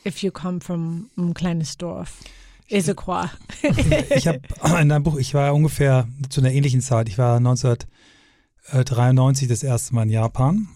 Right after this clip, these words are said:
Speaker 2: und hab, ich war damals Unternehmensberater und hab, hab da so, so japanische, äh, Kaizen-Methode gelernt. Also die haben so spezielle Management-Methoden und ich,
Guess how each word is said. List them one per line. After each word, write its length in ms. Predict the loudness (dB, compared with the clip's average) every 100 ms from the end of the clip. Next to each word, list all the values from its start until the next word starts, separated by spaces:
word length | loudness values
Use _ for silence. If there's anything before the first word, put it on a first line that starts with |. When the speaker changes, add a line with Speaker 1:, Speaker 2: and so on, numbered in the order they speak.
| _ -4
Speaker 2:
und 140 | 0
hab, 120 | 0 0 -4 -4
ich 100 | -2
war 80 | -2
damals 280 | 0 -2 0
Unternehmensberater 800 | 0 0 0 0 0 0 2 2
und 100 | 0
hab, 200 | 0 0
hab 120 | -2
da 140 | -2 0
so, 280 | 0 -2 -4 -14 -20 -20 _ _
so 140 | _ -2
japanische, 840 | 0 2 4 4 2 2 2 0 -6 -20 _ _ _ -2
äh, 240 | 0 -2 -4 -10
Kaizen-Methode 880 | -2 0 2 4 6 4 2 -2 -2
gelernt. 380 | -2 -2 -4 -4
Also 140 | -6
die 100 | -4
haben 80 | -4
so 100 | -6
spezielle 380 | -8 -8 -4 -2
Management-Methoden 1000 | 2 0 0 -2 -2 -4 -4 -2 -2 -2
und 260 | -4 -4 -4
ich, 200 | -8